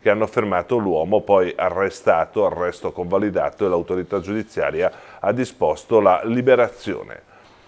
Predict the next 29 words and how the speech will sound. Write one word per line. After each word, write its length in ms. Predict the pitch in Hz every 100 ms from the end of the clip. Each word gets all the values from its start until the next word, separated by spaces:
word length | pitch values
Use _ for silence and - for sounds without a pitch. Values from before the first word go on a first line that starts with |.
| - - _ -
E 60 | 143
ora 160 | 131
cambiamo 380 | 120 113 123 123
argomento, 680 | 120 117 113 120 107 117 107
sabato 640 | - 123 113 110 - 110
speciale, 760 | 101 - 104 - 107 98 95 92
quello 400 | - 113 107 107
di 180 | 92 92
Coldiretti, 640 | - 104 101 101 95 98
giovane 340 | 87 98 98 98
impresa 500 | 95 107 107 92 98
di 120 | 90
Ferrara, 680 | - 101 92 117 104 92 85
che 220 | - 107
ha 220 | - 101 -
donato 640 | 104 110 107 82 - 90
cinquecentomila 1400 | - 104 92 110 101 98 - 131 120 113 101 98 85 82
api 460 | 101 95 - 95 80 - -
agli 220 | - 92 98
apicoltori 840 | - 104 113 101 117 113 95 90
ravennati, 720 | 95 101 98 90 80 - 85
danneggiati 600 | 90 90 92 95 104 104
dal 200 | 98 92
maltempo 680 | 95 87 - 113 95 110 -
e 180 | 104 95
dall'alluvione 640 | 98 98 95 98 95 101
del 140 | 95 87
maggio 260 | 87 85
scorso. 580 | 85 - 62 - - -